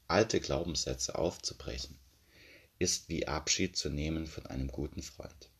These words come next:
Etwas abzulegen, das uns oft so viele Jahre lang gute Dienste erwiesen hat.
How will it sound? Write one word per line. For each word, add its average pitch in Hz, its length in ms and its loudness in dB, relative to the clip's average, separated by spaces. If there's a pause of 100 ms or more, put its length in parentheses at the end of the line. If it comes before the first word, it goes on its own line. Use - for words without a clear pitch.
(380)
Etwas - 340 -4
abzulegen, 67 800 -2
das 71 200 -2
uns - 220 -2
oft - 380 -2
so 92 240 4
viele 82 340 -2
Jahre 69 400 0
lang 65 300 -2
gute 71 280 -4
Dienste - 480 -6
erwiesen - 460 -10
hat. - 200 -16